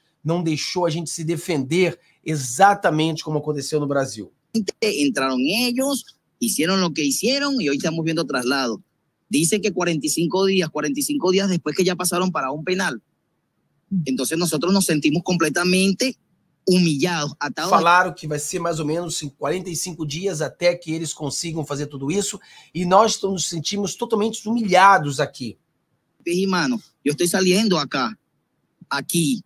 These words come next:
Speaker 2: y salgo con temor, pero tengo que hacerlo, tengo que pararme. Muchos en todo momento quisieran hacerlo, tiemblan.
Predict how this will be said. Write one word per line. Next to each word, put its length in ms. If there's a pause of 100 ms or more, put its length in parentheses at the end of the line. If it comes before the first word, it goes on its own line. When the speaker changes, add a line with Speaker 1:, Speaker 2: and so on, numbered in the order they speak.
(220)
Speaker 2:
y 80
salgo 300
con 160
temor, 560 (220)
pero 200
tengo 220
que 80
hacerlo, 380
tengo 180
que 100
pararme. 460 (760)
Muchos 400
en 100
todo 160
momento 340
quisieran 420
hacerlo, 420 (420)
tiemblan. 540